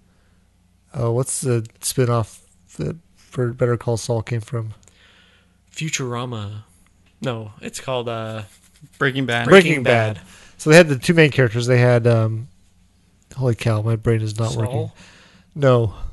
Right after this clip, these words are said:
Speaker 1: They had the two main characters of
Speaker 2: Breaking
Speaker 1: Breaking
Speaker 2: Bad.
Speaker 1: Bad.
Speaker 2: Heisenberg.
Speaker 1: Yes,
Speaker 2: Walter
Speaker 1: and
Speaker 2: White and Aaron Pinkman, Jesse Pinkman.
Speaker 1: Yes, those two. And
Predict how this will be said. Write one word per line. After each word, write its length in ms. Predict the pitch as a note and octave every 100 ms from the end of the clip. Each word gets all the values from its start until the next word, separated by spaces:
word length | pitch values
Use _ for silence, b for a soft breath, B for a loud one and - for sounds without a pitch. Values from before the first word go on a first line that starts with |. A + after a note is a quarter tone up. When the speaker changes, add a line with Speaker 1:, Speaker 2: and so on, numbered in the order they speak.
| b b b - - -
Speaker 1:
They 80 | -
had 100 | C#3
the 60 | C3
two 160 | -
main 180 | E3+ E3
characters 640 | C#3 D3 C3 B2+ C3 - E3 F3
of 420 | C#3 B2+ A#2+ - - _ _ _
Speaker 2:
Breaking 140 | C3+
Speaker 1:
Breaking 240 | C3+ C#3+ C3
Speaker 2:
Bad. 280 | A#2+ A2+ G#2+
Speaker 1:
Bad. 120 | G#2+ _ _ _ _ _ -
Speaker 2:
Heisenberg. 640 | C#3 D3 D#3+ E3 E3+ F3 - -
Speaker 1:
Yes, 400 | B2+ A#2 - -
Speaker 2:
Walter 140 | B2+ B2 B2+ B2+
Speaker 1:
and 80 |
Speaker 2:
White 380 | B2 C#3 D3+ - -
and 220 | - B2+ B2
Aaron 300 | C3 C3 C3+ - _ _ _ _ _ _ -
Pinkman, 520 | D3 D3 E3 D#3+ E3 -
Jesse 300 | - - D3+
Pinkman. 480 | D#3 D#3 D#3 E3+ E3+
Speaker 1:
Yes, 520 | C#3+ B2+ G#2+ - -
those 220 | - B2 -
two. 220 | A2 G#2+ - - _ B B B B B B -
And 360 | C#3 B2+ A#2